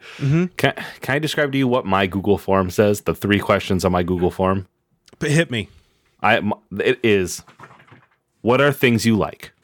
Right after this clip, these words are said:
Speaker 2: What type of gift would you be excited about? What kind of gift do you not want?" And then any other comments or concerns. And
Speaker 1: Perfect.
Speaker 2: then boom.
Speaker 1: Yeah, mine's, mine's a wish list, and depending on, uh, what advertisements they've sold to different people, they'll have, like, links to shops that you can buy within the app and stuff like that themselves.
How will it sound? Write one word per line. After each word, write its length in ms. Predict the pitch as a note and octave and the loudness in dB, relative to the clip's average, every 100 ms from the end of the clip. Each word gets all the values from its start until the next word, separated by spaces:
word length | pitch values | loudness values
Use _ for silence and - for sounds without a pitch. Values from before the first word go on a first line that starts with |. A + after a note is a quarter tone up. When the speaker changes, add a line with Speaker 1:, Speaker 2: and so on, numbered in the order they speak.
| _ _ _ _ _ - | _ _ _ _ _ -16
Speaker 2:
What 400 | F2 F#2 C#3+ - | -6 -2 -2 0
type 200 | C#3 C#3 | 0 2
of 160 | A2+ | 0
gift 280 | A2 G#2+ - | 0 0 0
would 140 | F#2+ | -2
you 140 | F2+ F#2 | 0 0
be 160 | F#2+ | 2
excited 480 | F2+ - - E2+ D#2+ | 0 0 -2 -2 -2
about? 320 | D2 D#2+ - _ _ _ _ _ _ | -6 -6 -6 _ _ _ _ _ _
What 180 | - A2+ | 0 0
kind 180 | - B2 | 4 4
of 140 | A2+ | 4
gift 300 | F#2 G2+ - | 2 0 0
do 80 | - | -2
you 180 | F#2 E2+ | 0 0
not 320 | E2+ D#2+ - | -2 -4 -6
want?" 380 | C#2+ C#2 - - _ _ _ _ _ _ _ - | -6 -8 -10 -20 _ _ _ _ _ _ _ -2
And 100 | G2 | 2
then 160 | F#2+ F#2 | 2 2
any 260 | F#2+ G2 | 2 2
other 120 | F#2+ | 2
comments 420 | F#2 F#2+ E2+ E2 F2 | 2 0 -2 -2 -8
or 40 | |
concerns. 540 | F2 E2 - - - _ _ _ _ _ _ - _ - | -8 -10 -10 -10 -18 _ _ _ _ _ _ -20 _ -4
And 100 | F2+ | 2
Speaker 1:
Perfect. 140 | G#2+ | 2
Speaker 2:
then 80 | G3 | 2
boom. 260 | D3+ F2 D2+ - _ _ _ | 2 0 -4 -18 _ _ _
Speaker 1:
Yeah, 200 | F3 E3 | 0 0
mine's, 520 | D#3+ E3 F#3+ E3 E3+ - | 2 0 2 0 -2 0
mine's 320 | D#3 F3 D3 | 0 2 0
a 60 | |
wish 240 | C3+ D#3+ - | 0 0 2
list, 280 | C3+ - B2+ | 2 0 0
and 140 | B2 | 0
depending 400 | A#2+ C#3+ C#3+ C#3+ | 0 0 0 2
on, 260 | C3+ B2+ B2+ | 2 0 0
uh, 180 | B2 A#2 | 2 2
what 240 | A2 A#2 | 2 2
advertisements 720 | A2+ A2 A#2 B2+ B2 B2+ B2 - | 2 2 2 2 0 2 -2 2
they've 180 | A2+ | 0
sold 260 | - A#2 G#2+ | 2 0 -2
to 60 | G#2+ | -2
different 340 | A2 A#2 G#2 | -2 -2 -2
people, 320 | A2+ G#2 A#2+ | -2 -2 -2
they'll 140 | A2 G#2+ | 0 0
have, 180 | A#2+ A2+ | 0 0
like, 220 | G#2+ G2+ | -2 0
links 240 | A2+ A2+ | -2 -2
to 100 | - | -4
shops 360 | G#2+ A#2 G#2+ - | 0 2 2 0
that 80 | F2 | -6
you 120 | G2+ | -8
can 160 | G#2+ G#2 | -6 -2
buy 200 | G2+ G2 | 0 0
within 240 | F#2 F#2+ | -2 -4
the 140 | F#2 | -4
app 240 | - F#2 - | -2 -2 -2
and 140 | F2 | -4
stuff 240 | - F2 F2+ | -2 -4 -4
like 140 | F2 | -2
that 160 | F#2 - | -4 -2
themselves. 520 | F2 F2+ D2+ D2+ | -4 0 0 -2